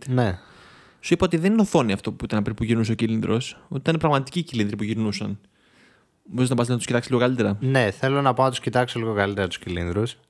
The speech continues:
Speaker 1: Ε, άρα θα έλεγε κανείς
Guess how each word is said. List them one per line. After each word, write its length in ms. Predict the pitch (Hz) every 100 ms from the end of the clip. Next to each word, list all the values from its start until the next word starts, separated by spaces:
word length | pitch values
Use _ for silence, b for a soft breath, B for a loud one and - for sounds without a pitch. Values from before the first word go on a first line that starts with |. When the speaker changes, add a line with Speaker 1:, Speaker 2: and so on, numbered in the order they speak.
| b b b b b _
Speaker 1:
Ε, 840 | 120 120 120 120 117 117 117 123 - _ _ - - _
άρα 540 | 131 143 147 127 101 -
θα 140 | -
έλεγε 260 | 135 139 135
κανείς 680 | 131 117 123 139 123 -